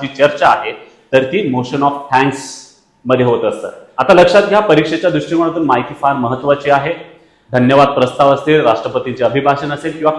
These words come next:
कलम असतील यावरती प्रश्न विचारले जातात. आता ही सिरीज आपण सुरू केलेली आहे,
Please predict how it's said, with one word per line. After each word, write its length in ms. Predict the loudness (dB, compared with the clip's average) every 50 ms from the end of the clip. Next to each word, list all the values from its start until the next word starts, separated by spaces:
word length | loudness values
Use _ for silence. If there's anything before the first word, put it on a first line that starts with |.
| 2
कलम 240 | 4 4 4 6 4
असतील 280 | 4 2 0 -2 -2 0
यावरती 300 | 2 2 0 -2 -4 -8
प्रश्न 280 | -8 -8 -6 -4 -4
विचारले 340 | -4 -4 -2 -2 -4 -4 -4
जातात. 260 | -4 -8 -8 -10 -14 -16 -18 -20 _ _ _ _ -2
आता 160 | 2 6 6
ही 80 | 6 6
सिरीज 320 | 4 2 2 2 4 4
आपण 220 | 4 4 4 0
सुरू 260 | 0 2 2 2 2 2
केलेली 240 | 2 2 2 4 2
आहे, 180 | 2 2 0